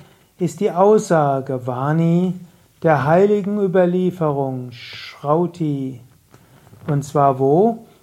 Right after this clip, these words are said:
In Atharva Nishta, also im Atharva Veda vorhanden. Vasisht-, Varishta, das ist die erhabenste Aussage. Tasmat, daher,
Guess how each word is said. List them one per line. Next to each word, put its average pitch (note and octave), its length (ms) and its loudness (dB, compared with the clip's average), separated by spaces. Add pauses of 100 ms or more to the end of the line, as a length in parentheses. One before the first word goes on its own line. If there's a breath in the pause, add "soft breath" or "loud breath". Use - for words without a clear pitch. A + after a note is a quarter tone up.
(100)
In F#3 300 0
Atharva F#3 1200 0 (280)
Nishta, C#3 760 -6 (480 soft breath)
also D#3+ 200 -6
im G3 300 -2 (140)
Atharva F3+ 1000 0
Veda E3 400 -2
vorhanden. D#3 960 -8 (840 soft breath)
Vasisht-, D#3 760 -4
Varishta, D#3+ 880 0 (460 soft breath)
das F3+ 220 0
ist G3 240 -4
die G3 120 -6
erhabenste D#3 1400 -2 (340 soft breath)
Aussage. C#3+ 840 -4 (260)
Tasmat, E3+ 800 -2 (120)
daher, C#3+ 600 0